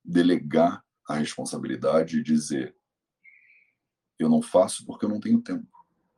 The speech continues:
Eu não faço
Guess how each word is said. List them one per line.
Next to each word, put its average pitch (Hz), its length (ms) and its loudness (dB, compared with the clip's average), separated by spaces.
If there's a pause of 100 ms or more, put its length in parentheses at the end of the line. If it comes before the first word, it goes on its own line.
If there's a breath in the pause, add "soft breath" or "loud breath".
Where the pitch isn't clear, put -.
(2250)
Eu 240 120 0
não 233 120 4
faço - 600 -4